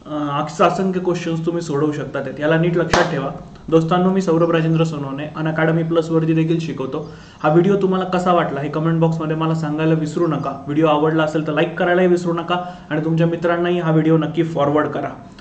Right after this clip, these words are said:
मित्रांनो, हा माझा मोबाईल नंबर आहे, एक्क्याऐंशी एकोणपन्नास एकसष्ट शून्य दोनशे ऐंशी. जर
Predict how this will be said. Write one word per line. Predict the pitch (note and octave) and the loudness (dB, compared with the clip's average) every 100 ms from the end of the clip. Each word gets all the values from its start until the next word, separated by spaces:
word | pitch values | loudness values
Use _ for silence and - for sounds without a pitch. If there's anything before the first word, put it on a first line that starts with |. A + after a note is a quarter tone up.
| - - | -18 -4
मित्रांनो, | E3 G3 G3+ | 2 4 4
हा | G#3+ G3+ F3 | 2 0 2
माझा | F3 F3+ | 2 4
मोबाईल | F3 F3 F3+ | 2 4 2
नंबर | F3+ F3 E3 | 2 4 2
आहे, | F#3 | 2
एक्क्याऐंशी | E3+ E3+ E3+ E3+ | 0 -2 -2 -2
एकोणपन्नास | D#3+ E3 D#3+ D#3+ D#3 | 0 0 0 0 -2
एकसष्ट | D#3+ D#3+ D#3+ F3 | -4 -4 -4 -6
शून्य | F3 D3+ D#3+ | -4 -4 -2
दोनशे | D3+ D3 D#3 | -2 -2 -2
ऐंशी. | D3 C#3 D#3+ E3 - - - | -4 -4 -6 -8 -10 -18 -4
जर | D3+ | -2